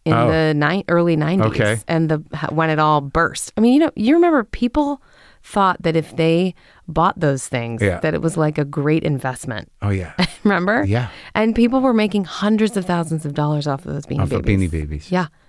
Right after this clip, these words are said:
Speaker 2: It was
Speaker 1: They were
Speaker 2: like a,
Speaker 1: little
Speaker 2: right.
Speaker 1: commodities.
Speaker 2: Collector's market.
Speaker 1: Yep. Exactly. It was the rise of eBay.
Speaker 2: Yeah.
Speaker 1: Right? It was at the same time as
Speaker 2: And
Speaker 1: these little
Speaker 2: you,
Speaker 1: Beanie Babies.
Speaker 2: so, oh, so this is about the beanie crash?
Speaker 1: It's about the crash, the Beanie Bubble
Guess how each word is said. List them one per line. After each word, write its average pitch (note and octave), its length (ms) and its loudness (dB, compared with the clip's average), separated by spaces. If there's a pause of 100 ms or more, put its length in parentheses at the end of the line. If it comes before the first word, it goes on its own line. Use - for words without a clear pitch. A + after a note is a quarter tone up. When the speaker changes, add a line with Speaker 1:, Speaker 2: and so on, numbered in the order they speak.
(240)
Speaker 2:
It A#2+ 80 0
was G#2+ 140 2
Speaker 1:
They - 80 2
were G#2+ 100 2
Speaker 2:
like E3 80 -4
a, E3+ 40 2
Speaker 1:
little F#3+ 200 2
Speaker 2:
right. G#3 80 -6
Speaker 1:
commodities. E3+ 680 -2 (260)
Speaker 2:
Collector's B2 440 0
market. E2 320 -2
Speaker 1:
Yep. F#3 260 0 (280)
Exactly. F3 480 -2
It - 60 -4
was F#3+ 180 2
the F3+ 80 -2
rise D#3+ 320 0
of F#3+ 100 -2
eBay. E3 600 0
Speaker 2:
Yeah. G#2+ 300 2
Speaker 1:
Right? D#3+ 280 2
It - 60 -6
was E3+ 180 0
at D#3 120 0
the D#3 60 -2
same D3+ 280 -2
time D3 400 -2
as D3 100 0
Speaker 2:
And A#2 100 4
Speaker 1:
these A#2+ 80 2
little C3 140 2
Speaker 2:
you, C#3+ 60 -4
Speaker 1:
Beanie D3 180 0
Babies. C3+ 380 -6
Speaker 2:
so, B2+ 240 2
oh, B2 180 2
so A#2+ 220 0
this A#2+ 200 0
is B2 60 -2
about A#2 220 0
the A#2 60 -2
beanie A2 300 4
crash? D#3 340 0
Speaker 1:
It's F3 160 -2
about D#3 240 0
the - 40 -6
crash, G#3 580 -4 (100)
the F3 60 -6
Beanie F3 320 2
Bubble F#3+ 420 -2